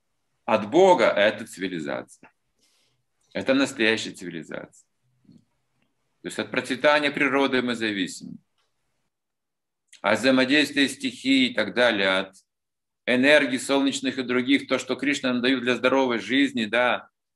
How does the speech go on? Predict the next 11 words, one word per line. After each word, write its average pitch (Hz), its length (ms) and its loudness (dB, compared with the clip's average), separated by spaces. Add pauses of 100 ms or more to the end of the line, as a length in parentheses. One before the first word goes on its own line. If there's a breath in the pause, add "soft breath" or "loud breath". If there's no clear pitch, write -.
(360)
М. 92 400 -8 (480)
Но 123 460 4
удивительно, 139 720 0
представьте, 139 600 0
удивительно, 117 440 0
что 107 180 -6
человек 170 200 -2
может 170 160 -4
всё 170 100 -4
это 165 100 -4
осквернить. 156 640 -6